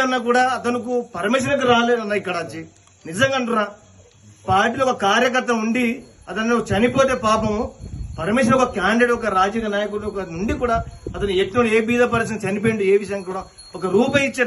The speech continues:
దాఖలు కూడా దొరకలేదు అన్న. నిజంగా అంటున్నా అంటే ఇటువంటి మా విలేజ్లో అంటే మీరు వస్తున్నట్టే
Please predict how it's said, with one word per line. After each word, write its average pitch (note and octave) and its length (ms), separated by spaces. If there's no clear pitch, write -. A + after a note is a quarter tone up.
దాఖలు G3+ 360
కూడా G#3 160
దొరకలేదు F3+ 320
అన్న. D#3 100
నిజంగా F3+ 240
అంటున్నా F3 200
అంటే F#3 140
ఇటువంటి F#3 360
మా E3+ 60
విలేజ్లో G3 380
అంటే D#3 180
మీరు F#3+ 200
వస్తున్నట్టే G#3 400